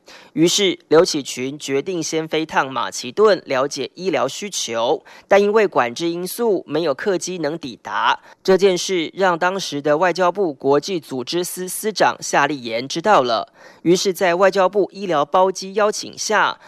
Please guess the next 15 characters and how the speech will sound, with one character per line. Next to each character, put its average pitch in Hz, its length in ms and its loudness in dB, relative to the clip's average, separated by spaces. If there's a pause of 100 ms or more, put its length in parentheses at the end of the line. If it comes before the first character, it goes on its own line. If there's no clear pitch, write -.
(100)
陆 226 160 2
竹 156 180 -4
会 170 280 4
踏 151 260 -2
上 147 240 -6
第 220 220 -12
一 190 180 -16
次 202 240 -6
的 135 260 0
海 117 280 -4
外 143 180 0
义 - 180 -12
诊， 120 380 -6 (340)
同 160 160 2
时 190 320 -2